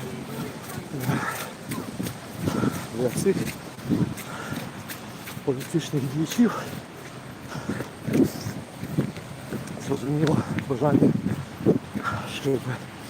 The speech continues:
для когось, щоб на якнайшвидше переформатували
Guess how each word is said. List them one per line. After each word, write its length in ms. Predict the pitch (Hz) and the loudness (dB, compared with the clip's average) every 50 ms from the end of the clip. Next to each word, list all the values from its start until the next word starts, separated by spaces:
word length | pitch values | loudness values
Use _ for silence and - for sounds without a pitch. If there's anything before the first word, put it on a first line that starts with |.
| - - - - - - - - - - - - - - - - - - - - - - - - - - - - - - - - - 131 | -8 -8 -8 -8 -10 -10 -10 -10 -10 -8 -8 -6 -6 -6 -6 -8 -8 -8 -8 -8 -8 -8 -8 -8 -8 -8 -8 -8 -8 -8 -8 -4 0 2
для 100 | 139 135 | 2 4
когось, 340 | - 175 156 139 131 139 - | 6 8 8 8 6 4 2
щоб 400 | - - - - - - 151 131 135 | 0 0 0 0 -2 -4 0 2 2
на 100 | 151 127 - - - - 127 135 - - - - - - - - - - - | 2 2 2 -2 -2 2 4 4 4 2 0 -4 -6 -6 -6 -6 -2 2 2
якнайшвидше 600 | 139 117 160 160 143 - - 151 - - - 143 - - - - - - - - - - - - - - - - - - - - - - - | 2 4 4 4 4 4 0 -2 0 0 0 0 -2 -2 -4 -4 -4 -4 -6 -6 -6 -6 -6 -8 -8 -4 -2 2 4 4 4 2 2 0 2
переформатували 840 | 143 139 135 127 147 147 139 135 135 - 143 139 143 147 143 139 | 4 4 4 4 4 4 6 6 4 4 6 8 8 8 8 8